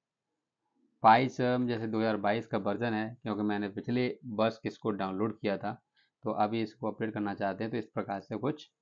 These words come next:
ये स्टार्ट होता है। तो यहाँ पर जो भी प्रोग्राम्स हैं,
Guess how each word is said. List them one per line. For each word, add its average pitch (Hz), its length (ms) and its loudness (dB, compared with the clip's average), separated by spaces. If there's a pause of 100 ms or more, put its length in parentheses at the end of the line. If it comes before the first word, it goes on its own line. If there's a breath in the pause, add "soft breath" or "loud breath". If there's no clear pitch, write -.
(120)
ये 110 200 2
स्टार्ट 107 440 6
होता 98 240 0
है। 90 200 -8 (680)
तो 113 60 2
यहाँ 101 280 2
पर 143 340 2 (160)
जो 107 280 0
भी 131 120 0
प्रोग्राम्स 110 560 2
हैं, 120 260 -6